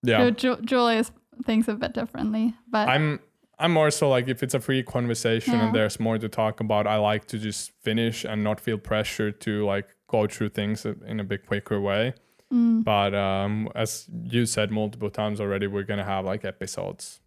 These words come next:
Speaker 1: on different topics, and we can talk about them more in detail than in future episodes. But
Speaker 2: Yeah.
Speaker 1: yeah, if you're watching on YouTube, please,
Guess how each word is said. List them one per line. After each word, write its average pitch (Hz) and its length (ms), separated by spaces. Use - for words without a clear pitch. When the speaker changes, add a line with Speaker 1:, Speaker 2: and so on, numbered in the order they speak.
Speaker 1:
on 98 400
different 101 360
topics, 101 440
and 98 100
we 95 100
can 101 120
talk 98 260
about 92 240
them 98 100
more 98 240
in - 140
detail - 440
than 101 160
in 110 80
future - 340
episodes. - 600
But 277 120
Speaker 2:
Yeah. 233 120
Speaker 1:
yeah, 120 80
if 117 100
you're 151 100
watching 160 260
on 147 100
YouTube, 147 400
please, 135 580